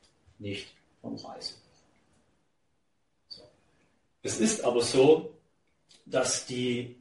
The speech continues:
dieses Reisebüro mit der Übergabe des Tickets an den Endkunden das Recht auf die Erfüllung der Dienstleistung durch die Lufthansa übertragen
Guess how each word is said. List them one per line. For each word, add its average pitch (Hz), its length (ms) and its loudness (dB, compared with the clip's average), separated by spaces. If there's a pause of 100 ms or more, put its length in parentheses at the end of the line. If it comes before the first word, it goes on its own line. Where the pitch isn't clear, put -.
(140)
dieses 113 360 -8
Reisebüro 117 1040 0
mit 175 160 -4
der 151 120 -2
Übergabe 135 600 -2
des - 260 -10
Tickets - 720 -10
an 107 200 -12
den 107 320 -10
Endkunden 139 880 -6 (240)
das - 260 -6
Recht - 380 4
auf 117 180 -2
die 143 140 -4
Erfüllung 160 800 2 (200)
der 110 100 -10
Dienstleistung 131 840 -2
durch 135 200 -4
die 135 260 -8
Lufthansa 110 720 -6
übertragen - 420 -16